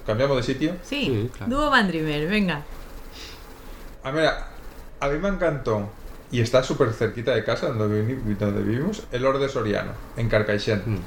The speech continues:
Speaker 2: Nosotros tenemos un
Speaker 1: Qué sitio
Speaker 2: vídeo
Speaker 1: más
Speaker 2: de,
Speaker 1: chulo, ¿eh?
Speaker 2: <laughs> de ese sitio.
Speaker 1: Sí, sí, sí, tanto lo vimos, con dron y todo, sí, sí. Pero qué sitio más chulo, más chulo, tranquilo, eh, sales andando a, a las rutas,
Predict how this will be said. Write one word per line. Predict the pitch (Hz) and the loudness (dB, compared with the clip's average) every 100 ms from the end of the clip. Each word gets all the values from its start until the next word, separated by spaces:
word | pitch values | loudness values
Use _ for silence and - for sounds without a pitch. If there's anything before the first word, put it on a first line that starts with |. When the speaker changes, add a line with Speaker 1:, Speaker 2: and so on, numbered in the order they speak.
| - - - | -8 -6 0
Speaker 2:
Nosotros | 196 233 262 254 | 2 4 2 2
tenemos | 247 240 247 226 | 2 2 2 2
un | 202 185 | 2 4
Speaker 1:
Qué | 214 | 4
sitio | 208 196 | 4 6
Speaker 2:
vídeo | 170 | 4
Speaker 1:
más | 175 175 | 4 2
Speaker 2:
de, | |
Speaker 1:
chulo, | 196 117 104 | 4 4 4
¿eh? | 269 - | 0 -2
Speaker 2:
<laughs> | 220 | 0
de | 208 220 | 2 2
ese | 254 233 | 0 -2
sitio. | - 196 202 185 - 320 - - | 0 0 0 2 2 2 -2 -2
Speaker 1:
Sí, | 135 | 0
sí, | 127 131 | 2 2
sí, | - 127 120 107 | 2 2 2 2
tanto | 113 123 | 2 2
lo | 107 | 2
vimos, | 113 143 123 | 2 2 0
con | 110 104 | 0 -2
dron | 107 127 127 | 2 2 2
y | 107 | 0
todo, | 127 131 110 | 0 2 0
sí, | 113 | -2
sí. | 120 120 - - - - - | -2 -4 -6 -12 -14 -10 -2
Pero | 120 113 | 0 4
qué | 139 | 4
sitio | 160 175 208 | 2 -2 2
más | 196 156 | 0 -2
chulo, | - 127 107 98 107 - - | -4 0 2 0 -4 -6 0
más | 120 117 | 0 0
chulo, | - 135 147 156 170 - - - - - | -4 -4 0 2 0 -4 -14 -16 -12 0
tranquilo, | 127 120 117 127 131 135 139 139 139 - - - - - - - - | 2 4 0 -2 -2 2 2 2 -2 -10 -16 -16 -16 -18 -18 -20 -6
eh, | 135 127 123 123 117 110 - - | 0 2 2 2 2 -2 -8 -6
sales | - 127 123 135 | 2 4 4 2
andando | 123 123 120 | 2 2 2
a, | 120 120 113 - - | 2 2 2 0 0
a | 120 | 2
las | 113 101 | 2 0
rutas, | 117 131 131 135 135 139 | -2 -2 0 2 2 0